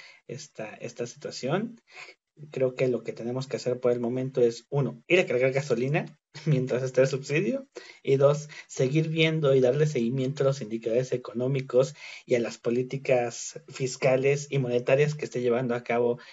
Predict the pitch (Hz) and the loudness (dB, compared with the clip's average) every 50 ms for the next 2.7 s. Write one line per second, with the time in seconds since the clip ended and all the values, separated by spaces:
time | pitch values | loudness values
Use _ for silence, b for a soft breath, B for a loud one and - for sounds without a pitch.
0 | B B B - 127 123 113 113 120 123 117 113 120 127 127 135 139 131 135 127 | B B B -6 -4 -4 -4 -4 -6 -6 -4 -4 -2 0 2 2 2 2 0 0
1 | 131 123 120 120 117 113 110 - - - 113 113 113 123 123 127 135 135 - 143 | -2 -2 -2 -2 -4 -4 -6 -8 -10 -8 -6 -6 -4 -4 -4 -6 -2 0 0 0
2 | 139 139 139 143 - - - - - 151 175 190 B | 0 0 -2 -4 -4 -8 -10 -4 -2 0 0 0 B